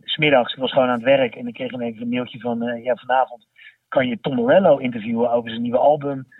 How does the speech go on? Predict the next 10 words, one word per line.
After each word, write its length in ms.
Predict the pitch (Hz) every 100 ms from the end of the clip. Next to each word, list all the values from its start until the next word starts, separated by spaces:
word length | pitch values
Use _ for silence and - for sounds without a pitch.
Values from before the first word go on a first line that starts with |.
| _ _ _ _
Eh, 320 | 110 110 104
ik 100 | 104
zei, 160 | - -
"Oké." 280 | - 107 113
En 260 | 143 151 _
het 220 | _ - -
gaat 140 | 127
dan 120 | 117
via 220 | 262 117 -
Zoom. 440 | 131 160 180